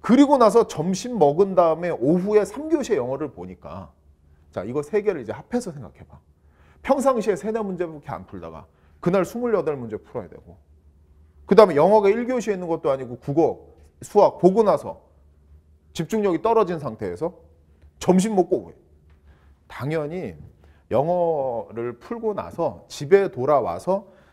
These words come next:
체력이나 정신적으로 이렇게 좀, 아, 완전히 좀 리커버리가 딱 된 상황에서 오늘 삼 교시에서 봤었던 그 영어 문제를 딱 보면은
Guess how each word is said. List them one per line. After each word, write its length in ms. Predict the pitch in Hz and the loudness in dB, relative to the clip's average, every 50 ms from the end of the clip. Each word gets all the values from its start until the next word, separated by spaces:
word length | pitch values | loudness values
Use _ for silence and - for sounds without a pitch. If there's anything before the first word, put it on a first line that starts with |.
| _ _ | _ _
체력이나 600 | - - 240 262 262 240 240 240 214 208 214 208 | -10 -6 0 4 4 4 4 2 -2 -4 -4 -6
정신적으로 1040 | - 113 113 120 120 156 151 139 135 131 120 110 107 104 113 127 104 85 82 - _ _ _ - | -6 -8 -12 -10 -10 -10 -8 -6 -4 -4 -4 -6 -6 -6 -6 -6 -6 -8 -12 -18 _ _ _ -12
이렇게 300 | 98 107 110 - 120 107 | -12 -12 -8 -8 -8 -8
좀, 180 | 107 117 113 - _ _ _ _ _ _ | -8 -10 -12 -12 _ _ _ _ _ _
아, 200 | - - 135 143 | -10 -8 -8 -8
완전히 360 | 120 85 113 131 147 147 143 | -10 -10 -10 -8 -8 -8 -8
좀 180 | 127 135 123 - - | -8 -10 -12 -8 -8
리커버리가 540 | 120 123 - 175 165 151 147 143 151 139 - | -8 -4 -4 -4 -4 -2 -2 -2 -4 -4 -4
딱 160 | 147 139 - | -8 -10 -10
된 180 | - 113 123 | -12 -12 -12
상황에서 840 | 135 156 165 151 135 123 113 98 95 101 98 101 113 101 80 73 - _ _ _ _ _ _ _ | -12 -10 -10 -8 -8 -8 -10 -10 -10 -8 -8 -6 -6 -8 -10 -14 -20 _ _ _ _ _ _ _
오늘 320 | - 131 156 180 202 202 190 | -2 -2 2 2 2 0 0
삼 220 | - - 240 233 | -4 -6 -6 -6
교시에서 440 | 233 240 226 226 214 185 - 180 160 | -6 -6 -4 -4 -4 -4 -4 -4 -4
봤었던 500 | 139 110 - - - 113 - - 127 117 | -4 -4 -6 -6 -10 -12 -10 -10 -12 -12
그 120 | - 107 | -12 -10
영어 180 | 98 98 123 139 | -10 -8 -8 -8
문제를 280 | 139 127 117 120 120 123 | -10 -8 -8 -8 -6 -6
딱 220 | - 147 143 - | -6 -6 -6 -8
보면은 460 | - 92 95 104 107 147 175 151 95 | -12 -12 -12 -10 -8 -8 -8 -8 -10